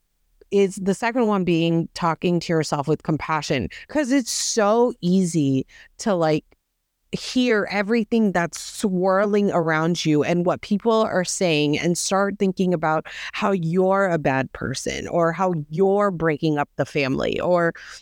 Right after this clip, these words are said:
you know, whatever is happening that is your fault. And I think that kind of, um, like, like you were saying, like, it doesn't help when brown families are so collectivist that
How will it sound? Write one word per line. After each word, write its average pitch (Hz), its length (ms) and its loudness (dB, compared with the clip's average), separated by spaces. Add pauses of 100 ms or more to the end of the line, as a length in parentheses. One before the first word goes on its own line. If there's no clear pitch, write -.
you 214 140 0
know, 190 100 2
whatever 202 420 0
is 185 100 -4
happening 170 600 0 (360)
that 160 360 -2
is 190 220 -2
your 170 440 2
fault. - 580 -2
And 190 160 0
I 190 120 0
think 214 400 -2
that 165 480 -2
kind 165 320 -2
of, 165 280 0 (400)
um, 147 380 0
like, 180 240 -2 (200)
like 170 260 -2
you 185 100 2
were 175 140 2
saying, 175 360 0
like, 160 220 0
it 180 180 -2
doesn't 196 420 -2 (800)
help 165 520 -2 (300)
when 175 440 0 (200)
brown 160 440 0
families 170 680 0
are 151 120 0
so 160 280 0
collectivist 185 840 -2
that 160 300 -2